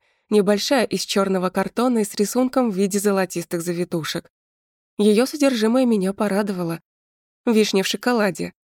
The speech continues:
Жаль, конечно, что не на коньяке, но тоже неплохо. В здешних местах такой изыск вообще редкость. На дне большой коробки лежал сверток, завернутый в шелестящую бумагу. Муфта.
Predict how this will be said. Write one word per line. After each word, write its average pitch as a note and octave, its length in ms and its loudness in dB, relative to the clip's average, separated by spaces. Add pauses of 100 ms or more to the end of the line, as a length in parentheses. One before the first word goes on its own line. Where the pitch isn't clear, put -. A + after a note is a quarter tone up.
(400)
Жаль, G#3 320 4
конечно, G3+ 520 2
что G3 340 -2
не F#3 140 2
на F3+ 140 0
коньяке, F#3 680 0
но D4 260 2
тоже F3+ 340 0
неплохо. F3 580 -2 (460)
В A#3 60 2
здешних G#3 480 2
местах A3 400 0
такой G#3 340 0
изыск G3+ 340 -2
вообще G3+ 500 -2
редкость. - 540 -6 (1000)
На A3 160 4
дне C#4 140 4
большой C#4 320 2
коробки A3+ 400 -2
лежал F#3+ 320 0
сверток, A3 460 -2
завернутый G3 560 -2
в - 40 -10
шелестящую F3+ 640 -6
бумагу. F3 540 -6 (480)
Муфта. F3 540 -2